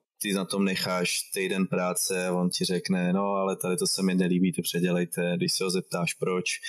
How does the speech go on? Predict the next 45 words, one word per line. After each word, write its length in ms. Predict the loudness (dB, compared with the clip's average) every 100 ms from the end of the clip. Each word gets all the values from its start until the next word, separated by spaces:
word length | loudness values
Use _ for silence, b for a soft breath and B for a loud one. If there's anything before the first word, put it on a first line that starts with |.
| B B -4
tak 240 | -2 2
neví, 280 | 2 2 -2
prostě 320 | -2 -2 -2
se 140 | -2 -2
mi 100 | 0
to 120 | 0
nelíbí, 540 | 2 2 2 0 -6 B B B -4
což 140 | 0
beru, 360 | 0 2 2 2
jo. 280 | 0 0 0
Některý 360 | -2 -4 -4 -2
lidi 200 | -2 -2
prostě 280 | -2 -2 0
nemají 340 | 0 0 -2
nějaký 400 | -4 -4 -4 -4
oko, 220 | -2 0
oko, 520 | 0 0 0 0 0 2
neumí 320 | 2 2 0
si 140 | -2
to 80 | -4
představit, 460 | -4 -4 -4 -4 -2
to 120 | -2
třeba 540 | -2 -2 0 2 2
v 140 | 0 -2
prostoru, 600 | -4 -2 -2 2 2 0 B B B B -8
ale 580 | -4 -2 0 -2 -2 0
určitě 320 | -2 -2 -4 -4
je 80 |
to 120 | -2 -4
taky 300 | -4 -2 -2
nějaká 380 | -2 -2 -2
diskuze, 520 | 0 -2 -2 -2 0 -2
něco, 260 | -2 -2
jak 120 | 0
máš 240 | 0 0 -2
ty 160 | -4 -2
s 60 |
muzikantama, 800 | 0 -2 -2 -4 -2 -2 0 0
prostě 320 | 0 -2 -2
je 80 | -4
to 140 | -4 -2
diskuze 400 | -2 -2 -2 -2
s 100 | -2
tím 160 | -2
klientem, 600 | -2 -4 -2 -2 0 0